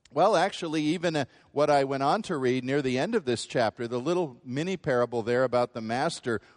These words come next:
who was away a long time. And Jesus at least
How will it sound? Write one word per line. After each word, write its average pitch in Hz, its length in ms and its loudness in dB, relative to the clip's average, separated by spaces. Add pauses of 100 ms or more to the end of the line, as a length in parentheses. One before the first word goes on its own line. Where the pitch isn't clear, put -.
who 147 80 -2
was 127 180 2
away 135 560 2
a 143 100 4
long 165 600 0
time. 131 560 -4 (1200)
And 113 160 -8
Jesus 156 420 -2
at 147 140 -2
least 185 400 -2